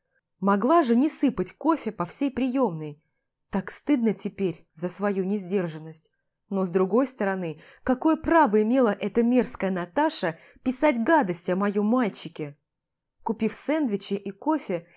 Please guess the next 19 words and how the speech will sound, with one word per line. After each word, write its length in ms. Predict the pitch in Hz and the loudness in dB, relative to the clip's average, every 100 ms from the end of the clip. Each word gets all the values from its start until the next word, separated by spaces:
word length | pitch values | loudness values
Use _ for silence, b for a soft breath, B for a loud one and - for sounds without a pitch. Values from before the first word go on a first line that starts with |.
| b - | b -2
я 200 | 190 214 | 2 2
вернулась 540 | 190 190 269 302 - | 2 0 0 -2 -4
в 60 | 214 | -6
отдел. 520 | 214 160 165 139 143 _ _ _ - | -6 -6 -8 -8 -14 _ _ _ -2
Мы 140 | 196 | -2
с 140 | 202 - | -2 0
Элей 240 | 320 269 | 2 2
перекусили 880 | 196 240 254 285 285 - 208 160 147 b b b | 2 2 0 0 -2 -2 -2 -2 -4 b b b
и 80 | - | -8
снова 500 | 170 214 262 302 170 | -4 -2 0 0 -2
занялись 540 | 156 190 190 202 262 214 | -4 -2 0 0 -2 -4
рутиной. 640 | 233 - 196 147 139 143 _ _ _ _ _ - | -4 -4 -6 -6 -10 -14 _ _ _ _ _ -2
Вроде 320 | 190 262 285 | 0 2 -2
все 280 | - - 208 | -4 -2 0
было 240 | 226 269 | 0 -2
тихо. 560 | 269 185 165 - 170 170 _ _ _ _ | -4 -8 -8 -8 -14 -16 _ _ _ _
Через 240 | - 214 208 | 0 0 0
пару 260 | 226 196 | 0 0
часов, 480 | 165 185 - 320 330 | -2 -6 -2 -2 -2